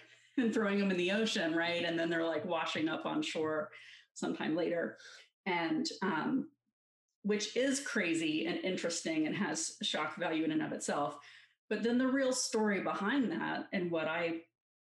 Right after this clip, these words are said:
you know, as I was doing research and calling people, and I spoke to, for example, you know, uh,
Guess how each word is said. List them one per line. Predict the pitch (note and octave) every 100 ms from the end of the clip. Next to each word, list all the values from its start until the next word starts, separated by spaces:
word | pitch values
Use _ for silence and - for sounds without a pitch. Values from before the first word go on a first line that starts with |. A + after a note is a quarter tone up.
| _ _ _ _ _ -
you | -
know, | D#3 D#3
as | F3+ F#3+
I | F3+
was | F3+
doing | G3 F#3 E3
research | F3 G#3 D#3+ D3
and | D#3 D#3+
calling | F#3 F#3 F#3
people, | - D#3+ D#3+ D3+ D3+
and | D#3+
I |
spoke | D#3+ - E3 E3 -
to, | D#3+ D3
for | C#3+ D3+
example, | E3+ D3+ C#3+ C#3+ C#3+
you | C#3+
know, | D3 C#3+
uh, | D3